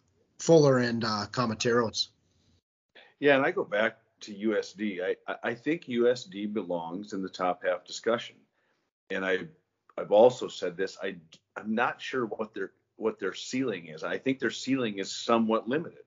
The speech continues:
Speaker 2: unless, unless somebody all of a sudden decides to play way above their pay grade. Um, they are who they are. Uh, gonna be a very difficult out on their home court. They're gonna be capable of going on the road and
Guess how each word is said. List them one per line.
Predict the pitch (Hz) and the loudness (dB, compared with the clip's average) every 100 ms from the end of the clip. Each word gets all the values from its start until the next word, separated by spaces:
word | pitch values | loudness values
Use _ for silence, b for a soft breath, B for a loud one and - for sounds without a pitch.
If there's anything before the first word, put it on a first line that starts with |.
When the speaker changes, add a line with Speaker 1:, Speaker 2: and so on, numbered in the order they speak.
| _ | _
Speaker 2:
unless, | 104 107 117 - - - _ _ _ _ _ _ _ - | -4 2 4 2 -4 -16 _ _ _ _ _ _ _ -10
unless | 104 110 143 - - | -2 2 2 0 -4
somebody | 127 131 104 | -4 -2 -4
all | 90 95 107 | -4 -2 -2
of | |
a | 107 | -4
sudden | - 110 104 | -6 -6 -6
decides | 87 - 104 101 95 90 87 _ - - | -12 -6 -2 -2 -2 -6 -14 _ -20 -20
to | |
play | - - 107 | -16 -8 -6
way | 90 98 101 | -4 -4 -4
above | 87 92 87 | -4 -6 -6
their | 78 | -12
pay | - 107 | -8 -8
grade. | 113 76 78 76 - _ _ _ _ _ _ | -8 -12 -14 -16 -20 _ _ _ _ _ _
Um, | 104 98 95 92 85 _ _ _ | -4 -4 -4 -10 -14 _ _ _
they | 104 120 117 | 2 6 8
are | 120 | 8
who | 117 117 | 6 0
they | 101 113 | -2 -2
are. | 123 - | -4 -8
Uh, | 101 - 98 | -10 -12 -10
gonna | 110 | -10
be | 104 95 | -8 -12
a | |
very | 80 104 117 | -6 0 0
difficult | 127 123 127 120 120 117 - | -2 -8 -10 -4 -2 -2 -4
out | 104 117 - - | -4 -4 -6 -16
on | 95 | -16
their | 92 | -16
home | 85 104 117 | -12 -10 -10
court. | - 110 120 127 - | -4 0 0 -2 -16
They're | 98 | -14
gonna | 101 98 | -14 -14
be | 90 | -16
capable | - 110 110 107 107 | -6 -4 -4 -4 -4
of | 101 | -2
going | 101 104 | -2 -2
on | 101 98 | -4 -8
the | |
road | 90 98 107 120 | 2 6 6 4
and | 98 | -2